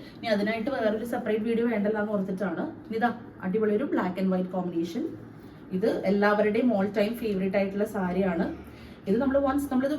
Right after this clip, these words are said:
വെയർ ചെയ്ത് കഴിയുമ്പോഴാണ് കേട്ടോ ഭയങ്കര രസമായിരിക്കും. ഇതിൻ്റെ ഒരു ബ്ലൗസ് പീസൊക്കെ ഇട്ട് സ്റ്റിച്ച് ചെയ്തിടുമ്പോഴത്തേക്കും ഭയങ്കര ഭംഗിയായിരിക്കും കാണാനായിട്ട്. ദാ ഇങ്ങനെയാണ് സാരി വരുന്നത് കേട്ടോ. ഇങ്ങനെ വെക്കുമ്പോൾ തന്നെ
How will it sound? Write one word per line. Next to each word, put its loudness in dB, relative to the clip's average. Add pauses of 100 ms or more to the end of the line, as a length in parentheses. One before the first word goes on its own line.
വെയർ 6
ചെയ്ത് 0
കഴിയുമ്പോഴാണ് 2
കേട്ടോ 0
ഭയങ്കര 4 (120)
രസമായിരിക്കും. 4
ഇതിൻ്റെ 4 (120)
ഒരു 4
ബ്ലൗസ് 2
പീസൊക്കെ 0
ഇട്ട് -2
സ്റ്റിച്ച് -6
ചെയ്തിടുമ്പോഴത്തേക്കും 2 (560)
ഭയങ്കര 2 (100)
ഭംഗിയായിരിക്കും 2
കാണാനായിട്ട്. 0 (560)
ദാ -8 (600)
ഇങ്ങനെയാണ് 0 (100)
സാരി 0
വരുന്നത് 0
കേട്ടോ. -2 (460)
ഇങ്ങനെ -6
വെക്കുമ്പോൾ 2
തന്നെ 4